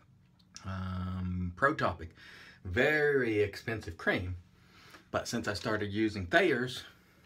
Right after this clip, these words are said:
no need for it. So I'm gonna be back on the Thayer's program in about, uh, about a week of using it. That will go away. All right. For the cream, this is a very underrated cream in my opinion. One of the best smelling creams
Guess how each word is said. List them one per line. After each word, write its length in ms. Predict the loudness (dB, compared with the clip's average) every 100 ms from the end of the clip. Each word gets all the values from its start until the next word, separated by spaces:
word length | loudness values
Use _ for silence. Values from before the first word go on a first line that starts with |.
| -10
no 160 | -6 -2
need 280 | -2 -4 -6
for 180 | -12 -10
it. 80 |
So 260 | -2 -2 -2 -10 -8 -8 -8 -8 -4
I'm 60 |
gonna 160 | -4 -2
be 140 | -4
back 320 | 0 0 0
on 120 | -4 -4
the 120 | -4
Thayer's 340 | -2 -2 -4
program 480 | -4 -2 -2 -4 -4
in 60 | -4
about, 600 | 0 0 0 -4 -10 -16 -16 -20 -20 -20 -14 -6
uh, 160 | -4 0
about 180 | 0 0
a 40 |
week 380 | 0 -2 -2 -6 -16 -20 -20 -20 -20 _
of 200 | -6 -2
using 260 | 0 0 -2
it. 140 | -6 -6
That 240 | -6 -4 -4
will 220 | -6 -6 -10 -20 -10
go 160 | -8 -8
away. 320 | -8 -10 -12 -20 -4
All 120 | 0
right. 180 | 0 -4 -18 _ _ _ _ _ _ _ _ _ _ _ _ -2
For 180 | 0
the 120 | 0 0
cream, 420 | 2 2 2 2
this 220 | 0 0
is 100 | -2
a 60 | 2
very 460 | 6 6 6 2
underrated 680 | 0 -2 0 0 0 0 -6
cream 280 | -6 -4 -4
in 80 | -4
my 160 | -6
opinion. 320 | -6 -8 -8 -4
One 100 | -4
of 80 |
the 60 | -4
best 320 | -2 -2 -2
smelling 400 | -2 -2 -2 -6
creams 580 | -6 -6 -4 -6 -6